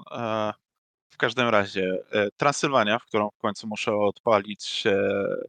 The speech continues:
e, jeszcze raz, bo grałem w nią praktycznie na samym początku jej, e, developmentu.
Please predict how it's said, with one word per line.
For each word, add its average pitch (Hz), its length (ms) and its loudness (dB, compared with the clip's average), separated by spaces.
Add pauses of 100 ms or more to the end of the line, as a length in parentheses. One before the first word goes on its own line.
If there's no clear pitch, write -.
(640)
e, - 160 -12
jeszcze 107 320 0
raz, 101 180 2
bo 98 160 -8
grałem 98 340 2
w - 160 -20
nią 98 140 -10 (280)
praktycznie 107 420 -4
na 98 160 0
samym 101 240 -2
początku - 480 -8
jej, 92 320 -8 (360)
e, 95 260 -8 (760)
developmentu. 95 1080 -4